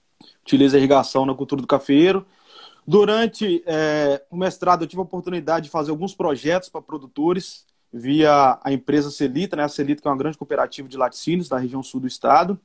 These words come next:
Posteriormente, junto com o doutorado, eu tive a oportunidade de ministrar cursos na área de projeto e manejo de sistemas de irrigação, certo? Foram dois anos aí como professor e uma boa parte como coordenador técnico desses cursos, certo?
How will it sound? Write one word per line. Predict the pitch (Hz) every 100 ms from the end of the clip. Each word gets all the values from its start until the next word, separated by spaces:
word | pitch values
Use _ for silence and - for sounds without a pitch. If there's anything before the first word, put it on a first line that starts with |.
| _ _ _ _ _ - - - - _
Posteriormente, | 180 180 202 208 170 185 185 170
junto | 143 185 202
com | -
o |
doutorado, | 180 180 170 156 156 147
eu | 147
tive | 175 170
a |
oportunidade | 160 160 170 156 147 151 143
de | 131 151
ministrar | 151 147 - 151
cursos | - - 196 - 147
na | 147
área | 143 143
de | 135
projeto | 147 147 117 127 170 175 -
e | 202
manejo | 180 147 160 180 160 _ _ _
de | -
sistemas | 151 151 147
de | 135
irrigação, | 131 127 117 - 147 170
certo? | - 143
Foram | - 143
dois | 139 180 123
anos | 143 151
aí | 131 139
como | 147
professor | 147 147 147 131 - 165 175 - _ _ _
e | 143
uma | 147
boa | 135 180
parte | - 156 151
como | 165 170
coordenador | 160 143 160 151 127 156 170
técnico | - 160 165 147
desses | 135 139 131
cursos, | - - 185 190 151
certo? | - 131 185